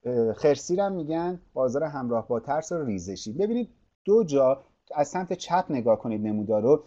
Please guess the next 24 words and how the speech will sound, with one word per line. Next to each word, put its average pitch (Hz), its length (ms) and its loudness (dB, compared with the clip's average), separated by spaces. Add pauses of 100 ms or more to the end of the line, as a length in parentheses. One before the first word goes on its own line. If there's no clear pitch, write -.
(200)
یه 160 100 0
ستون 156 360 -4
اول 135 400 2
داره 117 160 0
پنجاه 117 380 -2
و 113 40 2
یک 110 180 -2
درصد، 117 360 -2
پنجاه 120 380 -4
و 107 40 -2
سه 156 160 -2
تا 147 140 -2
بار 131 260 2
زده، 151 280 -4
سیصد 143 340 -6
و 147 60 0
هفتاد 110 300 -4
و - 20 -6
یک 120 240 -2
روز، 98 220 -10
یعنی 107 320 -8
این 127 300 -4
بارا 113 320 4
منظور، 113 540 -4